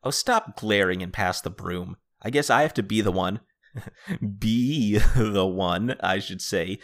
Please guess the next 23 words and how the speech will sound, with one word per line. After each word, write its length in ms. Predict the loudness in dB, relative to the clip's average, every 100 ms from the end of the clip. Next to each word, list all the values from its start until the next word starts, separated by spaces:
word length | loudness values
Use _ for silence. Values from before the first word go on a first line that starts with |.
| -10
to 100 | -6
sweep 320 | -4 -2 2
up 140 | 4 4
all 120 | 0
these 200 | 0 -6
corpses. 640 | -2 -2 -2 -8 -8 -10 -12 _ -6
Isn't 260 | -4 -2 0
that 200 | -2 -2
just 300 | -6 -4 -4
swell? 440 | -4 -6 -8 -14 _ _ _ _ -10
You 60 | 0
try 200 | 4 4
to 60 |
make 180 | 4 0
a 60 | 0
nice 300 | 0 -2 -2
meal 260 | -2 -2
and 160 | -2 -4
no 80 | -2
one 160 | -4
shows 300 | -4 -4 -6 -6
any 240 | -6 -4 -4
appreciation. 840 | -6 -8 -8 -10 -14 -14 -16 -20